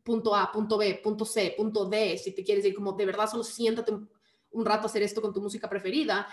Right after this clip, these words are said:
y escribe como en el punto A en el que estoy, esto es lo que estoy habitando, hay esta cantidad de dinero, hay esta cantidad de inversión, hay esta cantidad de ventas, hay esta,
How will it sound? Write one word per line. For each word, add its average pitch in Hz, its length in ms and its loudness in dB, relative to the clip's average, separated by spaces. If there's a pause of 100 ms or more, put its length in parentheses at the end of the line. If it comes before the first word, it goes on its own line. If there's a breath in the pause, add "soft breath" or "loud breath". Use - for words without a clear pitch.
(200 loud breath)
y 220 120 0
escribe 220 400 2
como 202 160 0
en 196 60 4
el 196 80 0
punto 247 240 0
A 254 120 6
en 254 60 0
el 254 60 -4
que 208 60 -2
estoy, 247 400 2 (300 loud breath)
esto 247 220 0
es 254 40 0
lo 247 80 0
que 202 60 -4
estoy 208 200 2
habitando, 190 520 2
hay 190 160 -2
esta 220 220 0
cantidad 220 240 2
de 202 60 2
dinero, 196 300 4
hay 190 120 4
esta 185 160 -4
cantidad 190 340 2
de 196 140 2
inversión, 190 480 0
hay 190 40 2
esta 190 160 -4
cantidad 190 280 0
de 190 100 2
ventas, 190 340 0
hay 185 80 2
esta, 196 240 -4